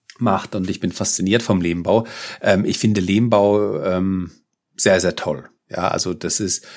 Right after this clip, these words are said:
das Material an sich, äh, der, die, die Bautechnik an sich, das ist schon sehr, sehr toll und das funktioniert im Endeffekt am besten, wenn es eben monolithisch auch gebaut ist,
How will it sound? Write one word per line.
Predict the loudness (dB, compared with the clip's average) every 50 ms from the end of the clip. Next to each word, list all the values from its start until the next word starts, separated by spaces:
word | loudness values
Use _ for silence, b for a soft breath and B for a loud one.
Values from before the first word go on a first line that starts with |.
| B B B B B B _
das | -2 -2 0 2
Material | 2 0 0 0 -2 0 2 4 2 2
an | 2 0 0
sich, | 0 0 0 0 0 -2 -2 -2 -2
äh, | 0 0 2 2 0
der, | 0 0 0 0 0
die, | -2 -4 -8 -8 -4
die | -6 -8
Bautechnik | -6 -4 0 0 0 0 -2 -2 -4 -4 -4 0 -2 -2 0
an | 0 -2 -2
sich, | 0 0 0 0 -2 -2
das | -4 -4 -4 -4
ist | -6 -6 -6
schon | -4 -2 -2 -2
sehr, | 0 2 2 2 4
sehr | 2 0 -2 -4
toll | -4 0 2 2 2 2
und | 2 2 0 0
das | 0 0 0 -2 -2
funktioniert | -4 -4 -6 -6 -4 -2 -2 0 0 0
im | 0 -2 -2
Endeffekt | -2 -2 -4 -2 -2 -2 -2 0
am | -4 -2 0
besten, | 0 0 0 0 -2 0 0 0
wenn | 2 2 0
es | 0 0 -2
eben | -2 -2 0
monolithisch | 0 0 0 -2 -2 -4 -4 -6 -4 -4 -2
auch | -4 -4 -6
gebaut | _ -10 -4 -2 0 0 0 0 0
ist, | -2 -2 -2 -6 -12